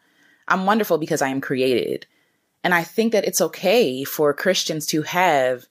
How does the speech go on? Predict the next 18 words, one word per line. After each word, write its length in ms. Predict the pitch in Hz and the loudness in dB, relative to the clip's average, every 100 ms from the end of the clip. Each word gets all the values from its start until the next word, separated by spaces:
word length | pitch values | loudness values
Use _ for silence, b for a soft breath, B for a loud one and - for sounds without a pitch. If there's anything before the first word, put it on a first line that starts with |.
| _ _ _ - | _ _ _ -4
this 180 | 160 - | -2 -2
kind 340 | 180 175 165 | -2 -2 0
of 140 | 151 | -2
mindset 560 | 139 147 175 302 277 143 | -2 -2 0 2 2 0
about 180 | 135 131 | 0 -4
themselves 420 | 147 - 98 143 | -4 -4 -2 -4
because 280 | 156 175 139 | -2 -2 0
God 300 | 185 262 311 | 0 2 2
has 260 | 202 160 | 0 -2
this 160 | 147 139 | -2 -4
mindset 480 | 143 131 135 135 127 | -4 -4 -4 -4 -2
about 260 | 117 117 | -2 -4
them, 200 | - 65 - | -4 -10 -6
right? 340 | 151 202 - | -2 0 0
Like 140 | 156 | -2
the 80 | 151 | -2
scripture 260 | - 185 175 | -4 -4 -2
says, 540 | 175 185 165 143 143 | 0 2 4 2 -2